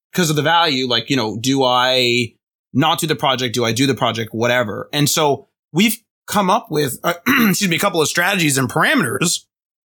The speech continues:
in which we navigate with value in mind when we talk to a client based upon whether or not their, their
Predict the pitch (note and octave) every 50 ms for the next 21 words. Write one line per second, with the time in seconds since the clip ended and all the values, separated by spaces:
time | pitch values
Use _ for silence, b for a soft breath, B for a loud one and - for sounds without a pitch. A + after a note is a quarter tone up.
0 | _ _ _ _ - - - F3 F#3+ F3+ F3+ E3+ - - E3+ F3+ F3 E3+ D#3+ D3
1 | - - _ _ _ - D#3 F#3 F#3 G3+ A#3 F3 D3+ B2+ A#2+ A2+ A2+ G3 - -
2 | _ _ _ _ _ _ _ _ - B2+ C#3+ C#3 C3 B2 - B2 B2+ D#3 D3+ E3
3 | E3 D#3+ D3+ C#3 B2+ A#2+ B2+ C3 D3+ E3 E3 D3+ C#3 C3+ B2 B2 B2 B2 A#2+ -
4 | A#2+ A#2+ A2 - - G3 - F3 D3 - - - - D3 A#2+ A2 - - - F#3
5 | F#3+ D#3+ A#2+ A#2 A2 - _ _ _ _ - D3+ F#3+ G#3 G3 G3+ F#3 - E3+ E3
6 | D#3 D3+ D3+ C#3+ C#3 C#3 C#3 B2+ A#2+ C3+ F#3+ C3 B2 A2+ - - - B2+ B2 A#2
7 | A#2 A#2+ B2